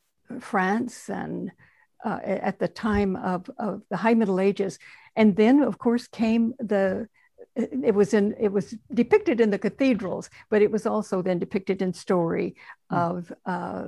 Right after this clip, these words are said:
Speaker 1: the, uh, Parsifal
Speaker 2: Yeah,
Speaker 1: and,
Speaker 2: the Holy,
Speaker 1: uh,
Speaker 2: the
Speaker 1: the
Speaker 2: quest of the Holy
Speaker 1: Grail.
Speaker 2: Grail, yeah.
Speaker 1: Yeah, and here it was after
Speaker 2: At the
Speaker 1: seven hundred
Speaker 2: same
Speaker 1: years,
Speaker 2: time. Mm.
Speaker 1: such a longing for that Grail, for that gnosis of
Speaker 2: Yeah.
Speaker 1: knowing oneself.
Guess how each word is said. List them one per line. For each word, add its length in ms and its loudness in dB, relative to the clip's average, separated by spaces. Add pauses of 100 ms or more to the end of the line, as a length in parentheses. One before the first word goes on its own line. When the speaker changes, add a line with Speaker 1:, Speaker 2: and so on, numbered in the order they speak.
(440)
Speaker 1:
the, 320 -4
uh, 260 -8
Parsifal 920 -4
Speaker 2:
Yeah, 320 2
Speaker 1:
and, 240 -4
Speaker 2:
the 80 0
Holy, 300 8
Speaker 1:
uh, 60 4
Speaker 2:
the 60 6
Speaker 1:
the 180 2
Speaker 2:
quest 40 4
of 60 8
the 320 4
Holy 140 0
Speaker 1:
Grail. 180 0
Speaker 2:
Grail, 60 -2
yeah. 160 -2
Speaker 1:
Yeah, 240 -6
and 120 -6
here 240 4
it 100 0
was 180 4
after 180 0
Speaker 2:
At 40 -20
the 120 -20
Speaker 1:
seven 180 2
hundred 260 2
Speaker 2:
same 140 2
Speaker 1:
years, 120 6
Speaker 2:
time. 260 0 (120)
Mm. 280 0
Speaker 1:
such 200 0
a 40 4
longing 640 2
for 100 -2
that 220 0
Grail, 520 6 (200)
for 100 0
that 220 0
gnosis 580 0
of 140 -8
Speaker 2:
Yeah. 80 -2
Speaker 1:
knowing 540 2
oneself. 520 -8